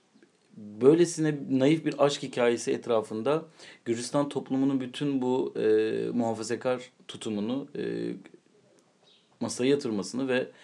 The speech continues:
finaliyle birlikte buna, e, adeta bir tokat atıyor olmasını, yıkıyor olmasını çok değerli ve kıymetli buluyorum.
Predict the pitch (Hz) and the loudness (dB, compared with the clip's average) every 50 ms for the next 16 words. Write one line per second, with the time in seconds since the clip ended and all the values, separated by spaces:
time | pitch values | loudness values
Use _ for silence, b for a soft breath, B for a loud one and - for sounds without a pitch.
0 | b b b b - - 120 117 123 127 143 131 131 127 120 120 - - - 127 | b b b b -8 -4 -2 -2 0 2 2 0 0 0 -2 -4 -4 -4 -4 -4
1 | 123 123 127 131 135 - - - - - 113 117 - - 101 117 117 120 117 - | -2 0 0 0 0 -2 -2 -6 -8 -6 -4 -4 -2 0 0 0 0 0 0 0
2 | 127 123 123 123 - 110 - 131 131 131 117 - 113 107 98 95 92 90 87 - | -2 -2 -2 -4 -6 -6 -4 -4 -4 -4 -4 -2 -2 -2 -2 -2 -4 -6 -8 -8
3 | - 107 117 139 147 147 147 - - 107 101 104 104 - - 151 147 139 120 110 | -8 -6 -6 -4 -6 -6 -10 -12 -10 -10 -10 -10 -8 -6 -2 2 2 2 2 0
4 | 104 98 - - 131 139 160 160 151 135 123 123 - - _ - - 117 113 117 | -2 -6 -8 -8 -6 -6 -6 -6 -6 -8 -8 -8 -12 -18 _ -4 0 2 4 4
5 | 131 139 135 127 - 123 110 107 107 107 - 117 104 95 90 98 - 160 170 | 4 2 0 -2 -4 -6 -8 -8 -8 -8 -6 -6 -4 -4 -6 -6 -8 -10 -12